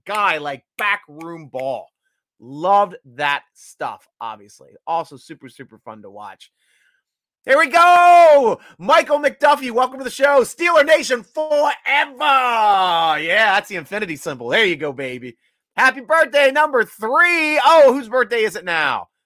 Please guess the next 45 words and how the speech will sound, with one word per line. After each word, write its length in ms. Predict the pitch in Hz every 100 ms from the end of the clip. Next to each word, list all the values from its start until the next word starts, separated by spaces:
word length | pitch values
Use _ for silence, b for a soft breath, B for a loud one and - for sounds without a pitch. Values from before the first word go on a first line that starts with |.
| _
I 140 | - 143
don't 100 | 131
know 100 | 120
whose 140 | 120
birthday. 300 | 110 110 110 175
Oh, 200 | 254 156 _ _ _
oh, 400 | 208 214 214 208
that's 280 | 196 196 -
right. 320 | 175 214 233
It 280 | 202 180 185
would 240 | 165 202
have 240 | 214 196 156
been 560 | 170 170 165 165 175 170 _ _ _ _ _ _ _
Dwayne 280 | 170 202 202
Haskins' 480 | 185 180 - 180 139
birthday. 420 | 165 156 - 120
Thank 240 | - 160 -
you 80 | 170
for 140 | 160
mine. 240 | 151 151
Let's 160 | 143 147
all 160 | 170 156
give 160 | 160
a, 180 | 151 139 _ _ _ _ _ -
uh, 320 | 147 139 135 113
a, 240 | 147 143
a 20 | 135
silent 480 | - 185 185 180
moment 400 | 156 160 165 170
for, 320 | _ 143 131 110
for 120 | 135
Dwayne 340 | 107 135 165 160
Haskins. 840 | 147 151 156 - 151 139 131 131
And 260 | 123 117
man, 260 | 131 147 143
was 140 | 131
I 160 | 135 139
looking 320 | 135 135 135
forward 280 | 120 139 131
to 60 | 123
him 140 | 135
competing 480 | 131 117 - 135 127
with 140 | 113
this 160 | _ 123
group 260 | _ 120